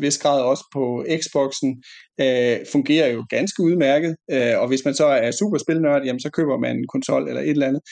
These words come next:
men, men for et, et helt stort publikum, der synes jeg da, at det er, er oplagt, at det bliver populært. Og jeg, jeg, jeg prøvede... Øh, On Live i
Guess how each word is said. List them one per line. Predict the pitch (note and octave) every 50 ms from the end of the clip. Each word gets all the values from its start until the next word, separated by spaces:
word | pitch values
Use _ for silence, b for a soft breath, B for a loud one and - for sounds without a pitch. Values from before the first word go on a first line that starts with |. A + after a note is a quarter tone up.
| B B B B -
men, | - C#3 C3+ C3 B2 B2+ D3+
men | C#3+ C3 B2+ B2 A#2+ - - -
for | C3 B2+ A#2+
et, | - C3 C3+
et | B2 - - -
helt | A#3+ A3+ E3
stort | - - F#3+ F3 - -
publikum, | - F3+ - D3 - - C3 B2 B2 A#2+ A#2+ b b b b b
der | E3 D3+
synes | F#3 G3 F#3
jeg | F#3+ E3 C#3+
da, | C3 B2+
at | B2 -
det | D3 C#3+ C3+ C3
er, | A#2+ C2+ C2+ - C3 C#3
er | C#3+ C#3 - C2 C2 - _ _ _ _ _ _ _ _ _ _ _ _ _ _ _ _ _ _ -
oplagt, | - E3+ F3 - - D3 B2+ B2 B2 A#2+ - -
at | - B2+ - -
det | C3+ C3
bliver | - C3+ B2 - -
populært. | C3 A#2+ B2 B2 B2 B2+ B2 - -
Og | C3+ C3+
jeg, | D3 D#3+ F3 - D3
jeg, | D#3+ E3+ F3 E3+ - _ _ -
jeg | E3+ E3 E3+ F3 F3 -
prøvede... | - F3+ D#3+ E3 F3+ F3+ F3 E3+ D#3 C3+
Øh, | B2+ B2 B2 B2 B2 B2+ - _ _ _ -
On | C#3+ C#3+ D#3 F#3 F#3+
Live | F3 D#3+ C#3 C3+ C3+ C#3+ D3+ D#3 D#3+ D#3+ - D4+
i | D3 B2+ B2+ B2+ B2+ B2+